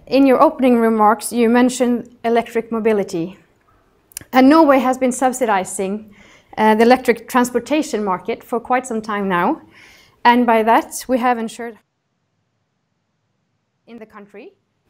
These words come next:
giving us a strong position. And given our strengths, uh, being powered by close to one hundred percent renewable energy sources, also being a high quality supplier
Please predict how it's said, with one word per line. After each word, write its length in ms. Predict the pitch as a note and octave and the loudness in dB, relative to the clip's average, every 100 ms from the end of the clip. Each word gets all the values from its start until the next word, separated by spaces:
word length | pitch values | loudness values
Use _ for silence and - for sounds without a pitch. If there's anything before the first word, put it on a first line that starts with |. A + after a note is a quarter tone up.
| _ | _
giving 280 | C4 B3+ A#3+ | 0 2 0
us 280 | A3 - - - | -2 -6 -14 -10
a 80 | |
strong 300 | G#3 - A3 | -8 -4 -4
position. 580 | A3 G#3+ G#3 G3+ E3 F3 - _ _ _ _ _ _ _ _ - - _ _ _ _ _ - _ | -4 -6 -6 -6 -8 -10 -16 _ _ _ _ _ _ _ _ -20 -20 _ _ _ _ _ -20 _
And 400 | - C4+ C4+ C4 | 4 6 6 4
given 240 | C#4 E4+ E4+ | 0 2 2
our 160 | C#4+ | 2
strengths, 720 | B3+ - A#3+ A3 C#4+ - - - - | 2 -2 0 0 -2 -6 -16 -12 -4
uh, 600 | A#3+ A#3 A#3 A3+ A3+ - G#3+ | 0 2 2 0 -2 -4 0
being 280 | C4 C4 | 2 2
powered 440 | B3+ B3+ B3+ B3 A3 | 2 2 2 0 0
by 420 | A3 A3 G#3+ G#3 _ _ _ | 0 2 -2 -8 _ _ _
close 240 | - B3 B3 | -6 -4 -2
to 120 | A3+ | -4
one 180 | G#3+ A3 | -4 -4
hundred 300 | A3+ A3 A3 _ _ | -4 -6 -8 _ _
percent 540 | - G#3 G3+ G#3 G#3 - | -8 -6 -6 -8 -12 -12
renewable 640 | G#3 G#3 G#3+ G#3 G3+ C4+ - _ _ - | -6 -2 0 0 -2 -4 -10 _ _ -8
energy 300 | A3+ A3+ G#3+ | -6 -4 -6
sources, 680 | G#3+ F#3+ F#3 A#3+ C4 - _ _ _ _ _ _ _ - | -6 -6 -4 -8 -10 -20 _ _ _ _ _ _ _ 2
also 460 | D#4 F#4 - C#4+ | 4 4 4 0
being 300 | C4 C#4 C#4 | 0 0 2
a 60 | B3+ | 0
high 240 | G#3 C4+ | 0 0
quality 580 | C4+ C#4 C#4 C#4 C4+ B3 | 0 0 0 0 -2 -6
supplier 760 | A3+ A3 G#3 A3+ G#3+ G#3+ G#3+ | -6 -8 -4 -2 0 0 -2